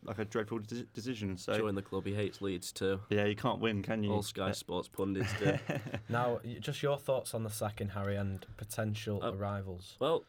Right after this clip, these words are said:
Speaker 2: I agree with the sacking. It's similar to the story at Middlesbrough. It's kind of a more modern attacking. Well, on paper, the team should be scoring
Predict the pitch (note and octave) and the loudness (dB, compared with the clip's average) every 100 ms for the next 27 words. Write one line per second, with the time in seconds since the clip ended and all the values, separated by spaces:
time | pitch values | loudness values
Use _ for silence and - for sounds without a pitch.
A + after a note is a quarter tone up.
0 | - - G3 G#3 F#3 F#3+ - - A#2+ C3+ | -4 2 4 6 4 2 2 0 0 0
1 | - G2 F2+ - - G#2+ - D3+ D#3+ C3+ | 2 2 0 -4 -6 -4 2 2 2 0
2 | C3+ A#2 - A2+ G#2+ G2 - G2+ A2+ G#2 | 0 0 2 2 4 4 4 2 2 0
3 | G#2+ G2 F2+ - - C#3+ B2+ A#2 G#2+ - | 2 4 4 -2 -2 0 2 0 -2 -18
4 | _ _ - A2 A#2+ A#2+ G#2 A2 A2+ A2+ | _ _ 0 4 4 4 4 4 2 2
5 | A2 G#2 G#2+ - B2 - G2+ - A2 - | 0 0 -2 0 0 0 -2 0 0 -2
6 | - C3+ F3+ - A#2 A#2+ F#2 D2+ - A#2+ | 0 2 2 2 2 2 -2 -2 0 0
7 | G2 - - - - A#2+ G2+ G2+ F#2 D#2+ | 0 -4 -10 -16 -4 -2 4 4 4 0
8 | - - - G#2 F#2+ F2+ | -6 -6 2 2 4 0